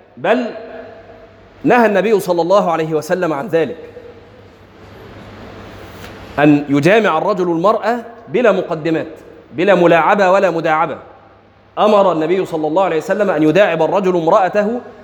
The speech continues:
قال: "حتى يأتيها الذي يأتيك". وكثير من الرجال لا يفقه ذلك، هو يريد أن يقضي وطره، وكثير من مشكلات البيوت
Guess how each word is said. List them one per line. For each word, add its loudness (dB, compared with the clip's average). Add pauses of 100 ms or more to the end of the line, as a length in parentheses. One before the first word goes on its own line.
(140)
قال: 4
"حتى 0
يأتيها 0
الذي 4
يأتيك". -2 (3000)
وكثير 4
من 2
الرجال 0
لا 2
يفقه 0
ذلك، -4 (680)
هو 4
يريد 4
أن 4
يقضي 2
وطره، 0 (1200)
وكثير 2
من -2
مشكلات 0
البيوت 0